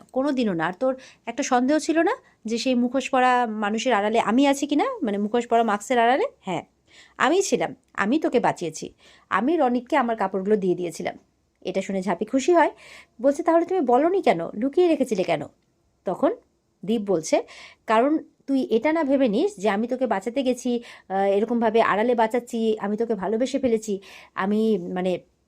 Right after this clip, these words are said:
নিজের মনে রংটা তুই যাতে ছড়িয়ে না ফেলিস, সেই জন্য আমি এটা তোকে বলিনি। আমি চেয়েছিলাম তুই তোর লাইফটাকে ভালো করে গুছিয়ে নে, সব কিছু ভালো করে গুছিয়ে নে, যাতে আমিও আমার দিকটা গুছাতে পারি, আমার ব্যবসা, আমার ইনকাকে নিয়ে আমিও আমার দিকটা গুছিয়ে নিতে পারি।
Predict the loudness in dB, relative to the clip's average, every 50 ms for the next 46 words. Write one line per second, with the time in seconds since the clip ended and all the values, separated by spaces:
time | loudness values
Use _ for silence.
0 | _ _ _ _ _ _ _ _ _ 0 2 4 4 4 4 4 2 2 4 4
1 | 4 4 4 4 4 2 2 2 0 2 2 2 2 2 0 0 -2 -2 -2 0
2 | 0 0 0 -2 -2 -2 0 2 2 2 2 0 0 0 0 2 2 2 2 2
3 | 0 -2 -2 -6 -10 -20 -20 -20 -10 _ -4 -2 0 0 0 0 -2 -8 -20 _
4 | _ _ _ _ _ _ -12 -8 -8 -6 -2 0 0 2 2 2 2 2 0 -4
5 | -8 -12 -16 _ _ _ _ -6 -4 -4 0 2 2 2 2 2 0 0 0 0
6 | -2 -2 0 0 0 -2 -4 -10 -18 -16 -8 -2 -2 0 0 0 -2 0 0 0
7 | 2 2 0 2 4 4 4 4 2 0 -2 0 2 2 4 4 2 0 -2 -2
8 | -4 -4 -4 -6 -8 -4 -2 -2 -2 0 0 0 0 0 0 -2 -2 0 0 0
9 | 0 2 0 0 0 0 -2 -2 -2 0 0 2 2 2 0 0 -2 -4 -4 -2
10 | -2 -2 0 0 -2 -2 -2 0 0 0 0 0 0 -2 -2 0 2 2 0 0
11 | -2 -4 -4 -2 -2 -2 -4 -6 -6 -8 -4 -4 -4 -2 -2 -4 -4 -4 -4 -6
12 | -8 -12 -20 -20 -8 -4 0 2 2 4 4 2 2 0 -2 -6 -4 -4 -2 0
13 | 0 -2 -2 -4 -4 -4 -4 -4 -6 -6 -8 -10 -14